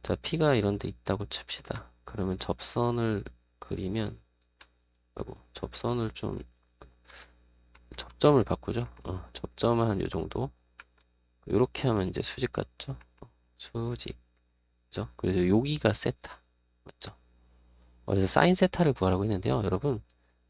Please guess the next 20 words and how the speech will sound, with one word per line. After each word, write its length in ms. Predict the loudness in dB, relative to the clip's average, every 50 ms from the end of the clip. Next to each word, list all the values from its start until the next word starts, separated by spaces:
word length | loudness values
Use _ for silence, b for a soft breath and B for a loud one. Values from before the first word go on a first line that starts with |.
| _ _ -10
어, 160 | -8 -8 -6 -6
이거 680 | -4 -4 -4 2 4 4 4 6 4 4 2 0 -4 -4
사인 300 | -2 0 2 4 4 4
세타 280 | 2 0 -2 0 0 0
구할 200 | 4 4 2 2
때 400 | 2 _ 0 2 4 4 4 2
여기를 440 | 2 0 4 4 6 8 8 6 4
구해도 320 | 4 2 2 2 0 -2
되죠. 300 | -6 -6 -6 -6 -8 -10 -10 _ _ _ _ _ _ _ _ _ 0
여기가 400 | 0 0 2 0 2 4 4 4
이제 180 | 6 4 0 -2 -4
파이 280 | -6 -4 -2 0 0 2
마이너스 480 | 2 2 2 2 0 0 -2 -4 -4
세타니까. 840 | -4 -4 -6 -6 -4 -6 -6 -6 -6 -8 _ -4 -4 -4 -4 -6 -14 _ _ _ _ _ _ _ _ _
그죠? 260 | -12 -4 -4 -4 -4 -4 _ _ _ _ _ _ _ _ _ _ _ -2
파이 240 | 0 4 4 6 6
마이너스 500 | 6 6 4 4 2 2 0 0 -2 -2
세타에 1200 | 0 0 0 0 0 _ _ -6 -4 -2 0 0 2 2 2 2 2 2 2 0 2 2 0 0
대한 260 | 0 0 0 0 0 0
사인도 640 | 0 2 2 2 2 0 -2 -2 -2 -2 -2